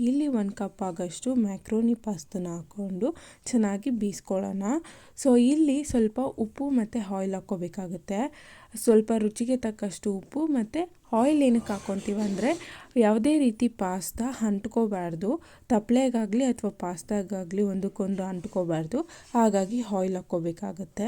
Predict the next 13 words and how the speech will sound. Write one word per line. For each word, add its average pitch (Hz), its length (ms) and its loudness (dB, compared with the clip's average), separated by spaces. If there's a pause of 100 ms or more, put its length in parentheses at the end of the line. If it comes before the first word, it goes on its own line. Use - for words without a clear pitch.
(500)
So 247 240 6
ಇದನ್ನೆಲ್ಲ 220 400 4 (180)
ಚೆನ್ನಾಗಿ 220 360 2
ಕುದಿಯೋದಕ್ಕೆ 202 600 0
ಇಟ್ಕೊಳ್ಳೋಣ. 170 500 -4 (480)
ಇವಾಗ 233 220 4 (220)
ಇನ್ನೊಂದ್ 269 300 4
ಕಡೆ 202 320 -2
ಒಂದ್ 190 280 0
ಬಾಣಲೆ 202 420 2
ಇಟ್ಕೊಂಡು 180 600 -6 (440)
ಒಂದ್, 240 420 6 (140)
ಆ, 208 100 2